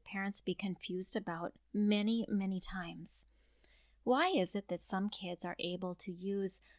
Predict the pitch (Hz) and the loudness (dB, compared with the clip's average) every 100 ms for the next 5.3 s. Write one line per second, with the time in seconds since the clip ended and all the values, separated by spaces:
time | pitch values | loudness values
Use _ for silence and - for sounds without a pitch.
0 | _ - 196 202 - - 202 175 175 - | _ -2 0 0 0 -2 -2 -2 -2 0
1 | - 180 180 - 226 285 269 - - 180 | 0 -2 -4 -4 -2 0 0 -2 0 0
2 | 180 - 165 170 175 - - 226 214 185 | 0 -4 -4 -4 -2 -2 2 2 2 2
3 | - 269 320 330 214 175 170 196 - - | 2 2 4 2 2 0 0 -2 -6 -14
4 | - - - - 262 - 254 349 - - | -16 -20 -8 4 6 6 2 0 -4 -4
5 | 247 233 | -2 -2